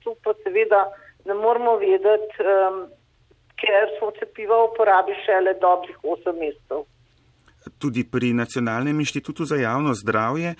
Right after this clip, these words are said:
Speaker 2: kjer za vsako cepivo beležijo in preverjajo resne neželene stranske učinke,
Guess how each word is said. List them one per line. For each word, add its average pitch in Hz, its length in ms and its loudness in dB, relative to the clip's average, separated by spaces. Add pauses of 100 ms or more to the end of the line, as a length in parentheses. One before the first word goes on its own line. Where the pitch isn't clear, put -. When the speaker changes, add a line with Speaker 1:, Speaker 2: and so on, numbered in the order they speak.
(320)
Speaker 2:
kjer 131 320 0
za 113 160 2
vsako 131 440 -2
cepivo 156 580 -2
beležijo 131 680 0
in 147 160 -2
preverjajo 135 920 0 (180)
resne 110 480 -4
neželene 139 640 -2
stranske 123 600 -6
učinke, 165 600 -6